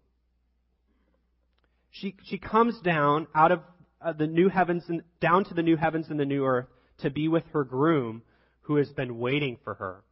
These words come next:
We're gonna think and, and consider the bride, the church,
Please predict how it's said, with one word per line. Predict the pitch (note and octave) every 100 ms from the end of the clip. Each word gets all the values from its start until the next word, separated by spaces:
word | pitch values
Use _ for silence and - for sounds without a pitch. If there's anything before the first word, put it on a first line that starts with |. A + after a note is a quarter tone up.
| _ _ _ _ _ _ _ _ _ _ _ - -
We're | C#3+ C#3+
gonna | C#3 B2
think | E3 D#3+
and, | C3+ B2+
and | C3+ B2
consider | C3 - E3 C#3 A#2
the | A2
bride, | A#2 A#2 B2 G#2+ G2+ A2 - _ _ _ _ _
the | G#2 - -
church, | B2+ G#2+